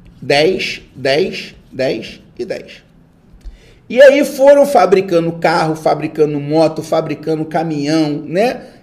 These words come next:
E aí tal, ó, precisamos de mais placas,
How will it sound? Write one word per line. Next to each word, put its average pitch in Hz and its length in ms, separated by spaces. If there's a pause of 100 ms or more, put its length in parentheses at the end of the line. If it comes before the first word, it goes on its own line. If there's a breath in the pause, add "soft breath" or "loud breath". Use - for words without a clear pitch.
E 208 140
aí 226 260
tal, 240 760
ó, - 420 (320)
precisamos 135 640
de 147 80
mais 123 300
placas, - 540